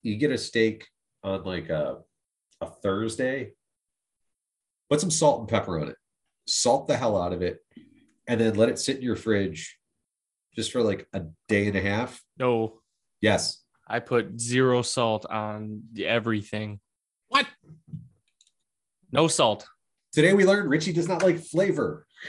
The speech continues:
Speaker 2: I do like flavor, and, mm, sorry, I do not put salt that does not come in any other whatever seasonings I may or may not use. Uh, I do not put plain salt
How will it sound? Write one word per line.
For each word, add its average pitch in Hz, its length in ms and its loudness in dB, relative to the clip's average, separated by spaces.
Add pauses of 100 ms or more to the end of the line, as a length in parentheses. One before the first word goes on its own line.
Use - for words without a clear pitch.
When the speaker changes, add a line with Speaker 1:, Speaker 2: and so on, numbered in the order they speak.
(140)
Speaker 2:
I 120 160 4
do 190 320 4
like 160 240 4
flavor, 127 720 0
and, 117 220 -2 (500)
mm, 127 320 -2 (320)
sorry, 117 320 2 (300)
I 123 80 2
do 143 160 0
not 165 260 0
put 135 320 -4 (1600)
salt 135 500 0
that 123 140 -2
does 123 160 -4
not 117 220 -4
come 117 180 -2
in 104 260 -6
any 113 260 -2
other 107 320 -2
whatever 107 380 -2
seasonings 110 600 -6
I 107 80 0
may 107 180 -2
or 104 80 -2
may 107 140 -2
not 104 180 -4
use. 107 380 -8 (460)
Uh, 104 360 -2 (260)
I 120 100 0
do 123 140 0
not 127 220 2
put 110 220 -6
plain 117 280 -4
salt 104 380 -6